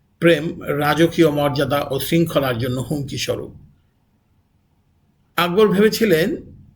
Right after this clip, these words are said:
যে এই সম্পর্ক সাম্রাজ্যের জন্য অশুভ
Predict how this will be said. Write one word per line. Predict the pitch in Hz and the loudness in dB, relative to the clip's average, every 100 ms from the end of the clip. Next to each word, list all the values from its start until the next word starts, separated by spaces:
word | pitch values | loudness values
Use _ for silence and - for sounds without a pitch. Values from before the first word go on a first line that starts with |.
| _ - | _ -12
যে | 143 160 - - | -2 -2 -2 0
এই | 170 165 | 2 2
সম্পর্ক | - 170 165 196 190 165 147 - | 0 0 0 0 0 0 -2 -4
সাম্রাজ্যের | - 165 156 160 156 175 139 | -4 0 2 2 2 0 0
জন্য | 147 127 127 - | -4 -4 -8 -6
অশুভ | 147 139 156 | -6 -4 -4